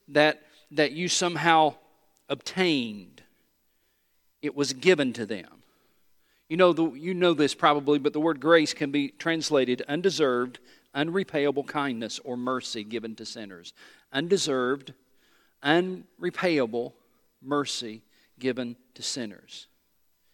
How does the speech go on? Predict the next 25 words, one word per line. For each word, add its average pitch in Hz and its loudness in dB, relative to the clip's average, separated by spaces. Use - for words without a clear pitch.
And 151 -4
if 156 -4
you 190 -6
read 233 2
verses 202 0
four 190 2
through 180 -8
nine 165 -4
carefully, 151 -4
you'll 131 -2
see 165 -2
that 147 0
everything 185 -2
centers 139 -6
around 127 -4
God's 170 0
goodness 165 -2
to - -8
the 131 -4
church 139 0
rather 143 -2
than 113 -6
the 127 -10
church's 147 -4
goodness. 101 -8